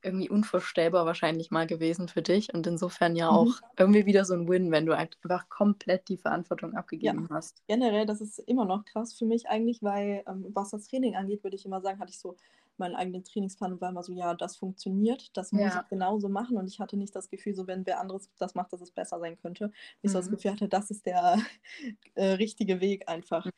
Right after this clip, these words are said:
Speaker 1: Mhm.
Speaker 2: weil es ja funktioniert hat irgendwie.
Speaker 1: Ja, klar.
Speaker 2: Aber, ähm, jetzt habe ich ja im Prinzip einen komplett anderen Trainingsplan und, ähm, also mich überrascht es, wie gut <laughs> das alles funktioniert. Ähm, ich glaub, die Kontrolle da abzugeben ist auch gerade für mich nur so leicht, weil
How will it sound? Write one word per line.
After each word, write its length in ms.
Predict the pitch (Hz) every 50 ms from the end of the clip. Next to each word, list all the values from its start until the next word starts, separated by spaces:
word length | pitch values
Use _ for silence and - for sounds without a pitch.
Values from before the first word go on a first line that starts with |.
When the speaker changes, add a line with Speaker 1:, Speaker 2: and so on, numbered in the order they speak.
| _ _
Speaker 1:
Mhm. 80 | - 220
Speaker 2:
weil 100 | 185 -
es 80 | 202 -
ja 80 | 190
funktioniert 540 | - - 196 202 - - 202 220 233 226 226
hat 140 | 185 - -
irgendwie. 460 | 202 170 175 180 - 196 202 247 247 _ _ _ _
Speaker 1:
Ja, 200 | - 196 196 185
klar. 220 | 185 185 - 196 190
Speaker 2:
Aber, 240 | 196 196 202 190 -
ähm, 300 | 202 196 190 190 190 190 -
jetzt 260 | 196 196 202 202 -
habe 120 | 214 190
ich 60 | 196 -
ja 100 | 185 175
im 160 | - - 185
Prinzip 340 | 196 - 185 190 - - -
einen 80 | 175 180
komplett 380 | - - 185 190 - 185 - -
anderen 360 | - 220 240 247 226 214 220 214
Trainingsplan 680 | - - 220 208 208 208 - - - 190 190 190 196
und, 180 | 185 185 - _ _ - - _ _ _ _ -
ähm, 460 | 185 185 175 185 180 180 180 190 190 - 233 _ _ _ _ _ -
also 420 | - 190 - 170 175 175 180 202 208 _ _ -
mich 260 | - - 208 196 - -
überrascht 360 | 196 190 175 180 190 - -
es, 120 | 202 -
wie 80 | 202 202
gut 200 | 190 202 208 -
<laughs> 60 | -
das 140 | 220 202 -
alles 300 | - 214 202 196 196 -
funktioniert. 640 | - 208 208 208 - - 196 190 190 202 214 226 - _ - - - - - - - -
Ähm, 320 | 190 190 180 180 180 185 -
ich 120 | - 208 -
glaub, 200 | 208 196 214 214
die 100 | - 196
Kontrolle 400 | - - 190 190 - 190 190 180
da 100 | 180 -
abzugeben 480 | - - - - 190 175 185 185 180
ist 140 | 208 208 -
auch 120 | 185 185 - _ _ _ _
gerade 320 | - 190 170 165 185 196 190
für 140 | 190 - 196
mich 180 | 180 180 - -
nur 160 | 185 185 190
so 80 | 190 185
leicht, 340 | 185 180 180 185 190 _ -
weil 320 | 180 180 180 180 175 -